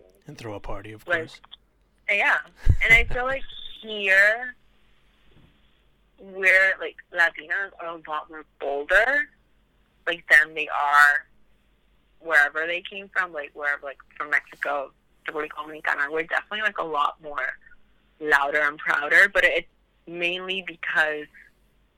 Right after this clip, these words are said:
Speaker 2: we miss our, like, tierra so much. Like,
Speaker 1: Mm.
Speaker 2: um,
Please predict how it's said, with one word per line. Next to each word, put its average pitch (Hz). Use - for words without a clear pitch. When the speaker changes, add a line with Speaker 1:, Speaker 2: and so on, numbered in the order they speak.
Speaker 2:
we 170
miss 160
our, 143
like, -
tierra 165
so 156
much. 156
Like, 151
Speaker 1:
Mm. 113
Speaker 2:
um, 175